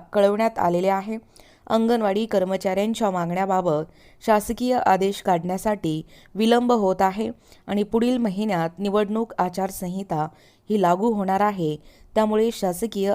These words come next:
आदेश हे विनाविलंब वि-, निघणे हा आवश्यक आहे.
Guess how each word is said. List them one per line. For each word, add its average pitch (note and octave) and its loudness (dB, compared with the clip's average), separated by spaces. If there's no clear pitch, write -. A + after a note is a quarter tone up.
आदेश F3 0
हे A3 2
विनाविलंब G3+ 0
वि-, F3+ 0
निघणे F3 -4
हा F3+ -2
आवश्यक G#3+ 0
आहे. A#3 0